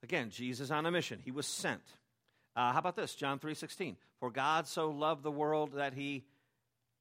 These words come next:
gave his only Son." He sent Jesus. Um, in other words, Jesus is saying, "I am God's emissary. I'm the emissary of the Father." <clears throat> In chapter four, verse thirty-four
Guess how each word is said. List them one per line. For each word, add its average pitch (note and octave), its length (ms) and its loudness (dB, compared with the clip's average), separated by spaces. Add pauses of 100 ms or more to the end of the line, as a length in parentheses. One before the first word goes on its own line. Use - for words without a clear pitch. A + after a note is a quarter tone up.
(220)
gave E3 340 6
his D#3 180 2
only D#3 300 4
Son." C3+ 420 2 (300)
He D#3+ 180 -6
sent G3 560 -2 (640)
Jesus. A2 640 -4 (960)
Um, C3+ 360 4 (600)
in D3+ 100 2
other F#3 140 2
words, D3+ 180 0
Jesus D#3+ 340 -4
is D3 100 -6
saying, D#3 380 0
"I C#3+ 160 -2
am E3 120 -2
God's D3 360 2
emissary. C3 600 -6
I'm A#2+ 220 -2
the A#2+ 180 -4
emissary C#3+ 880 -4
of A2+ 80 -4
the A#2 60 -6
Father." B2 500 0 (240)
<clears throat> - 160 -4
In E3+ 240 4
chapter D3+ 300 0
four, D3+ 220 0
verse C3+ 180 -2
thirty-four C3 560 0